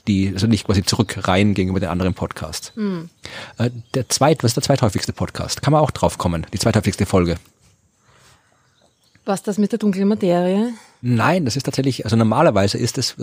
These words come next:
Speaker 1: bei den, bei den meisten Podcasts ist das die am meisten downgeloadete Folge, nämlich die erste. Ja, also die Nummer null,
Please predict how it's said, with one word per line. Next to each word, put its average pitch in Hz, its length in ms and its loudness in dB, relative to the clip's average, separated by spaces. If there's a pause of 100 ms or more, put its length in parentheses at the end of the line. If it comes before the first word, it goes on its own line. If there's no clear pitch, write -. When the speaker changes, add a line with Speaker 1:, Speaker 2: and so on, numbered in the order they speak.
(180)
Speaker 1:
bei 113 120 -2
den, 107 340 -4
bei 104 80 0
den 104 160 0
meisten 120 320 0
Podcasts - 580 -4
ist - 220 -4
das 101 180 0
die 117 120 -2
am 101 100 0
meisten 104 400 -2
downgeloadete 110 500 -2
Folge, 123 300 0
nämlich 117 260 0
die 123 200 2 (100)
erste. 95 440 -2 (460)
Ja, 127 120 -8
also 110 220 0
die 110 360 2
Nummer 120 220 2
null, 120 300 4